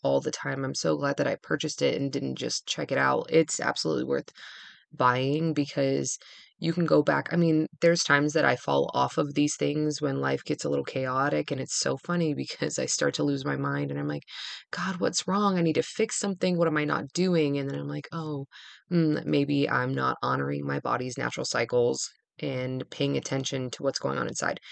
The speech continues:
That typically is the root cause of a lot of things. You can eliminate a lot of stress in your life, a lot of overwhelm, bloating, weight gain,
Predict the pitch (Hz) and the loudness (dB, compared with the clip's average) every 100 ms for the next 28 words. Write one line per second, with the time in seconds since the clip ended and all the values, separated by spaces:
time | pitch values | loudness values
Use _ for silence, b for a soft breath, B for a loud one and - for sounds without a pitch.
0 | B B 160 160 - - 226 240 208 175 | B B 0 0 -2 0 2 4 4 4
1 | 165 156 156 160 - 143 139 131 127 131 | 4 4 4 2 0 -2 0 -2 0 0
2 | - 127 117 - 131 151 151 175 165 156 | 0 0 0 -2 0 0 2 2 4 4
3 | 151 139 - 143 135 120 - - 131 - | 2 0 -2 -2 -2 -2 -4 -4 -4 -4
4 | 160 151 147 143 139 151 139 135 - 160 | -4 -2 2 2 0 -2 0 -2 0 2
5 | 156 160 160 160 156 156 B B B B | 4 4 4 4 4 0 B B B B
6 | B _ _ _ - 156 131 160 156 147 | B _ _ _ -16 -12 6 6 8 4
7 | 135 135 - 143 160 156 - 135 127 | 2 -4 -6 4 8 8 6 0 0